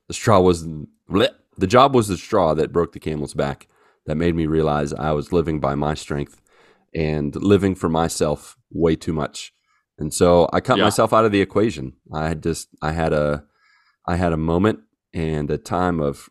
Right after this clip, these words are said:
Speaker 1: of prayer, and just my eyes were opened, and I am just no longer living for myself. I'm,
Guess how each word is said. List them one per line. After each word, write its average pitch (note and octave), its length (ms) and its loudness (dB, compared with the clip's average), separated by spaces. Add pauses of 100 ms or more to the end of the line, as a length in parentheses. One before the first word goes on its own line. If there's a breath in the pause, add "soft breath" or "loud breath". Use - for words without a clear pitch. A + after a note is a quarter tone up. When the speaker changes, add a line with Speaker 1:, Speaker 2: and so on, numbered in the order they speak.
Speaker 1:
of - 220 -10
prayer, G2+ 560 0
and D#2 280 -4
just - 720 -6 (140)
my F2+ 260 -2
eyes E2 320 0
were D#2+ 180 -4
opened, C#2+ 420 -6 (200)
and C#2+ 540 -6 (100)
I D#2+ 180 -2
am D2 360 -4 (260)
just - 180 -4
no E2 180 0
longer D2+ 500 0
living D2 320 -2
for - 140 -10
myself. C#2 580 -6 (640)
I'm, C#2 680 -6